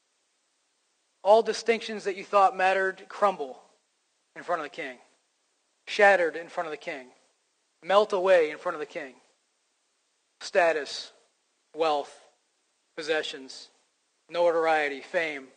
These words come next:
celebrity status, whatever, whatever you might bring forth, all of that shatters at the foot of the cross, 'cause none of it matters.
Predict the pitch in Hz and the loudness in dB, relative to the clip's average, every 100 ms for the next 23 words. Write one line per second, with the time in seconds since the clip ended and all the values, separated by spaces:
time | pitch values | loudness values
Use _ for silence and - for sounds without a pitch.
0 | _ _ _ - 165 180 170 165 - 175 | _ _ _ -8 0 0 0 -6 -2 0
1 | 160 - 185 220 220 208 196 208 240 240 | 0 0 6 6 6 0 2 4 6 4
2 | 220 208 185 202 190 - 202 175 - - | 4 4 4 -2 -4 -2 -2 -2 -10 -10
3 | - 226 240 202 175 160 165 - - _ | 6 8 8 6 2 2 0 -10 -20 _
4 | _ _ - - 202 175 147 139 - - | _ _ -2 6 8 8 2 -4 -12 -16
5 | _ _ _ _ - 160 160 139 - 147 | _ _ _ _ -14 -10 -10 -10 -8 -6
6 | 123 - - - _ _ _ _ _ _ | -6 -12 -18 -20 _ _ _ _ _ _
7 | 147 190 190 175 185 156 123 - | -4 -2 0 0 0 0 -6 -14